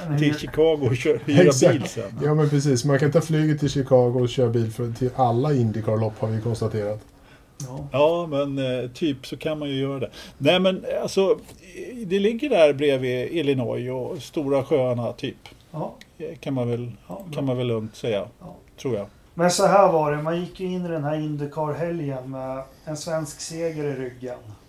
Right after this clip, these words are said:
Speaker 3: Mm.
Speaker 2: Ja.
Speaker 1: Eh, tyckte för en gångs skull att det skulle bli skitkul och spännande med en oval. Med tanke på formen Felix visade upp i premiären och att han vann.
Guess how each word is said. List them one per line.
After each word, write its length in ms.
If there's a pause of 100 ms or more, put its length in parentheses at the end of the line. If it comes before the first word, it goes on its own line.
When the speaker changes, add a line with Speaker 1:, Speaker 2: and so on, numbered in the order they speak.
(1160)
Speaker 3:
Mm. 320
Speaker 2:
Ja. 180
Speaker 1:
Eh, 260 (680)
tyckte 340
för 140
en 220
gångs 200
skull 220
att 120
det 80
skulle 240
bli 260 (380)
skitkul 760
och 80
spännande 580
med 160
en 120 (120)
oval. 520 (880)
Med 160
tanke 340
på 160
formen 720 (120)
Felix 440
visade 260
upp 80
i 40
premiären 760
och 280
att 140
han 160
vann. 320